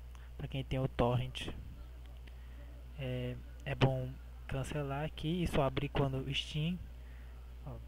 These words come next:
esses são os programas aqui que inicializam junto com o P C.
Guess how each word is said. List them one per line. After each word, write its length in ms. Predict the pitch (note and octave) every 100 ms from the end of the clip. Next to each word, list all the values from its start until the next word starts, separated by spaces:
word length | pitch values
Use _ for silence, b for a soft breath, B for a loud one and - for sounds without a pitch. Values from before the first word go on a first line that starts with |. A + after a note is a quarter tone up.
| - -
esses 260 | C3+ B2+ D3
são 220 | - C#3+
os 60 | C#3
programas 580 | - C3+ B2+ B2+ B2+ C3
aqui 240 | B2+ C3+
que 280 | - C3 B2+
inicializam 720 | C3 - C#3 B2 C3 D3 E3 - - - - B B B B B - - -
junto 200 | C3+ -
com 100 | C#3
o 40 |
P 200 | - C#3
C. 360 | - C3+ C#3